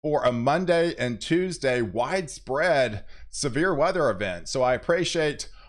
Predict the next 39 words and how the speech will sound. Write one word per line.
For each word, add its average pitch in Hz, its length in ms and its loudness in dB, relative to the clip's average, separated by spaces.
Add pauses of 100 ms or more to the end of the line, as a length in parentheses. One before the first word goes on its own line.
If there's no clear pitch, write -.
(140)
all 160 260 2
my 156 240 2
subscribers 143 720 0
out 143 240 2
there. 143 440 2 (180)
If 117 160 -6
you 127 140 2
are 196 400 2
new 127 240 2
to 196 40 -2
the 160 80 -2
channel 139 520 0
and 123 160 -4
like 139 440 -2
detailed 147 640 0
weather 143 260 0
breakdowns, 117 640 -2 (360)
hit 190 100 0
the 185 100 0
subscribe 160 600 0
button 123 420 0
and 131 180 -2
you're 139 200 0
in. 196 180 0
You 131 80 -4
get 139 100 0
all 165 200 4
my 156 160 0
daily 151 340 -2
content 147 640 -4
on 151 240 0
this 143 180 -4
channel, 156 380 -2
and 139 80 -2
I 139 40 2
would 143 140 0
love 165 260 2
to 139 80 0
reach 165 520 -4